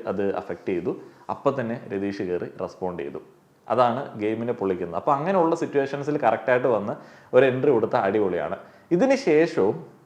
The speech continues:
ഏഹ്, ഊണ് മേശയിൽ വെച്ചിട്ട് നമ്മുടെ രതീഷ് കുറേയധികം, ഏഹ്, വിറ്റൊക്കെ ഇറക്കി, ഏഹ്, ബാക്കി ആൾക്കാരെയൊക്കെ അപമാനിച്ച സിറ്റുവേഷൻസിനും ഋഷി വന്ന് നൈസായിട്ട് തിരിച്ച് കണക്കിന് കൊടുത്തിട്ട് പോയി. അപ്പം, ഏഹ്, അവിടെ ഒരു, ഒരു ഗ്യാങ് ഫോം ആവുന്നുണ്ട്. ഇപ്പോൾ സിജോ, ഏഹ്, ഋഷി,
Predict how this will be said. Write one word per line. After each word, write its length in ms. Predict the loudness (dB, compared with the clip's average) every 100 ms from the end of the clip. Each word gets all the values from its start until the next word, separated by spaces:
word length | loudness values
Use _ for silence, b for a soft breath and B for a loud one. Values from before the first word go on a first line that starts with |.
| 0
ഏഹ്, 80 | 4
ഊണ് 280 | 6 6 4
മേശയിൽ 540 | 2 0 2 4 6
വെച്ചിട്ട് 640 | 4 2 0 0 0 0 -2 B B B
നമ്മുടെ 280 | -2 4 6
രതീഷ് 340 | 6 2 0
കുറേയധികം, 720 | 2 6 6 4 0 -2 -10 -12
ഏഹ്, 480 | -4 0 0 2 0
വിറ്റൊക്കെ 320 | 0 0 0 2
ഇറക്കി, 500 | 2 0 -4 -6 B B -4
ഏഹ്, 120 | 0
ബാക്കി 300 | 4 4 6
ആൾക്കാരെയൊക്കെ 380 | 2 4 0 2
അപമാനിച്ച 400 | 0 0 -4 -4
സിറ്റുവേഷൻസിനും 800 | -10 -4 -4 -4 -8 -6 -8 -8 -16 -20 _ _ -4 -4
ഋഷി 140 | 0
വന്ന് 260 | 0 0 -4
നൈസായിട്ട് 680 | -6 -6 -4 -2 0 -2 -4 -8
തിരിച്ച് 360 | -8 -6 -6 -6 -6
കണക്കിന് 760 | -4 -4 -6 -8 -4 -4 -2
കൊടുത്തിട്ട് 340 | -6 -6 -6 -6
പോയി. 140 | -8 -14 B B B
അപ്പം, 200 | 0 2 2
ഏഹ്, 520 | 4 4 4 0 -6 0
അവിടെ 220 | 4 6
ഒരു, 240 | 6 6 4
ഒരു 220 | 2 0
ഗ്യാങ് 360 | 2 2 2 0
ഫോം 280 | -2 -2 0
ആവുന്നുണ്ട്. 360 | -2 -6 -10
ഇപ്പോൾ 460 | -10 -12 -16 0 0
സിജോ, 640 | 2 0 4 4 6 4 2
ഏഹ്, 280 | 2 4 0
ഋഷി, 500 | -2 -4 -4 -6